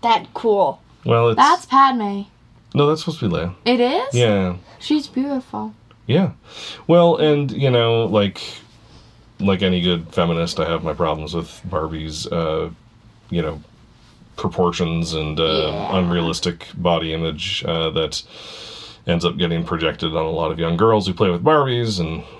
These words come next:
Speaker 2: um, there's all those problems. But, you know, all that aside, the design of these are really cool.
Speaker 3: Yeah.
Speaker 2: Um, and, you know, we're not gonna buy them, but, um,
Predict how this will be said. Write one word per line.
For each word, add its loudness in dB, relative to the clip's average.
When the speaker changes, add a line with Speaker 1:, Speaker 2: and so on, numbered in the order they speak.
Speaker 2:
um, -4
there's 0
all 4
those 0
problems. -2
But, 0
you 0
know, -4
all 4
that 2
aside, 2
the -2
design 2
of -4
these -4
are -2
really -4
cool. -4
Speaker 3:
Yeah. 0
Speaker 2:
Um, -2
and, -2
you -4
know, -4
we're 0
not 0
gonna -4
buy -2
them, -4
but, -4
um, -10